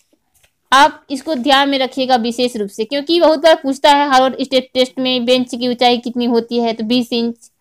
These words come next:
और टोटल पल्स रेशियो टेस्ट में बेंच की ऊंचाई कितनी होती है, तो तेरह इंच।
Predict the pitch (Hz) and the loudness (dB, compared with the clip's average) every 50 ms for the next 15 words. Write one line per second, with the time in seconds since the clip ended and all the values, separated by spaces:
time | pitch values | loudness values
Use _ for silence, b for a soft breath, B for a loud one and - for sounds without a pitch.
0 | _ _ _ _ _ _ b b b b b b b b - 262 240 247 247 254 | _ _ _ _ _ _ b b b b b b b b 2 4 6 6 6 4
1 | 247 - _ _ - 240 277 302 302 294 294 285 285 285 285 269 247 285 269 269 | 2 -2 _ _ -2 2 2 2 2 4 2 2 2 2 0 0 2 0 -2 0
2 | 277 277 285 285 262 247 233 262 262 254 269 269 254 262 262 254 254 269 247 - | 0 -2 0 0 -2 2 2 2 2 0 -2 -4 -2 0 0 0 0 -2 -4 -2
3 | 262 262 247 233 233 - 247 240 240 240 - 247 247 262 269 269 254 233 233 247 | -2 0 0 0 0 0 -2 -2 -2 0 0 2 4 4 4 4 2 0 -2 -6
4 | 262 - - - - | -8 -12 -18 -20 -20